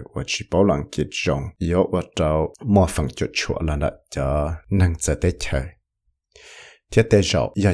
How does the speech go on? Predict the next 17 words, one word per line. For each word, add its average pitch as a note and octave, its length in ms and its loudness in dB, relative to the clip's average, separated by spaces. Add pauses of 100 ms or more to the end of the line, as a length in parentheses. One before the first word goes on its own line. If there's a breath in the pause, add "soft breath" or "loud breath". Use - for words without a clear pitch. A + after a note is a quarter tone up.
cho C#2+ 220 -4
và D2 120 -4
tế F2+ 100 0
rộng D#2+ 200 -2
yếu D2 160 -2
chỉ - 140 -6
mua F2+ 100 -4
bằng D2 120 -6
sự C2+ 200 -6
lần C#2+ 180 -6
thiết - 240 -4
tao C#2+ 100 0
ít F2+ 120 -2
giờ E2+ 180 2
lựa D#2+ 140 0 (120)
chuột F2 180 0 (140)
và. - 180 -6